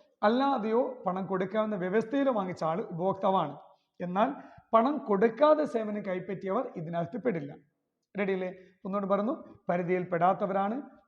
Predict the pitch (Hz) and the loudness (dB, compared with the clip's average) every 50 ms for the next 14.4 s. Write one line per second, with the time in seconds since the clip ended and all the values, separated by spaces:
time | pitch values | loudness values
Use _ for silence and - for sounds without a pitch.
0 | _ - 226 233 247 294 311 285 240 208 185 - - 190 185 185 185 190 170 165 | _ -4 -2 2 2 2 2 2 0 -2 -2 -4 -4 -4 -4 -4 -4 -4 -2 -2
1 | 165 170 160 185 175 160 160 160 160 165 175 247 - - - 156 151 156 156 156 | -2 -2 -4 -8 -6 -4 -4 -4 -4 -6 -8 -8 -10 -10 -8 -8 -6 -6 -6 -8
2 | 151 - 160 156 151 151 151 156 156 156 156 - - - _ _ _ _ _ _ | -8 -8 -8 -8 -8 -8 -6 -4 -4 -6 -6 -10 -16 -20 _ _ _ _ _ _
3 | _ _ - 185 185 196 208 185 196 175 180 185 208 240 277 311 285 269 254 220 | _ _ -8 -2 2 2 2 2 2 0 2 2 2 4 2 2 2 2 2 2
4 | 214 208 - - 196 190 190 180 170 170 175 175 180 175 175 165 165 170 180 214 | 2 2 -2 -4 -6 -6 -6 -4 -4 -4 -4 -4 -6 -4 -2 -2 -2 0 -2 -4
5 | - - 170 160 160 156 170 165 165 - 160 156 156 156 160 160 160 - - - | -4 -4 -6 -6 -4 -6 -6 -6 -6 -8 -8 -8 -6 -4 -4 -6 -6 -8 -16 -20
6 | - _ _ - 180 190 190 208 208 208 220 - 190 180 196 233 240 196 214 180 | -20 _ _ -8 -6 2 4 4 4 4 0 -2 -2 -2 0 -2 0 0 0 0
7 | 196 - - - 202 196 202 202 196 190 190 202 - - - 185 170 175 175 - | 0 -4 -2 0 2 2 2 2 0 -4 -6 -10 -12 -10 -8 -6 -6 -6 -4 -2
8 | 196 185 196 185 247 320 - - - - - _ _ _ - 202 214 240 262 311 | -2 -2 0 0 -2 -4 -4 -8 -16 -20 -20 _ _ _ -2 0 2 2 2 2
9 | 320 320 254 - 196 190 - - 180 - 185 175 170 196 247 - - - 170 175 | 2 0 -2 -2 -4 -4 -4 -6 -8 -6 -6 -6 -6 -6 -8 -8 -10 -10 -10 -8
10 | 165 170 165 160 160 160 160 156 - _ _ _ _ _ 185 160 214 262 - - | -6 -6 -8 -8 -8 -10 -12 -12 -14 _ _ _ _ _ -6 -6 -6 -6 -6 -8
11 | - 170 156 160 151 156 202 - 262 - _ 175 156 139 151 147 147 151 165 165 | -8 -8 -8 -6 -8 -8 -10 -10 -12 -16 _ -14 -14 -14 -14 -14 -8 -6 -6 -6
12 | 151 - - - _ _ _ _ _ 247 220 190 185 165 170 226 262 - - 170 | -6 -8 -14 -20 _ _ _ _ _ -2 2 4 4 4 4 2 -2 -2 -2 -2
13 | 156 160 156 160 196 226 214 - 175 147 156 160 160 156 - - 151 - - - | -2 -2 -2 -4 -6 -6 -6 -8 -8 -4 -4 -4 -4 -4 -4 -6 -6 -6 -10 -14
14 | - - 151 - - - - - | -14 -12 -12 -12 -14 -16 -18 -20